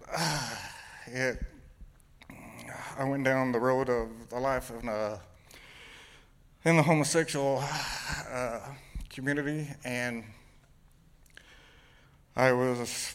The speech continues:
pretty much strongly into the club scenes, uh, their rodeo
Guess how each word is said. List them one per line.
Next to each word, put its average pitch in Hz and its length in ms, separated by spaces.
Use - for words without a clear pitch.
pretty 135 180
much 135 420
strongly 139 440
into 127 220
the 120 100
club 147 320
scenes, 143 580
uh, 117 500
their 117 240
rodeo 139 680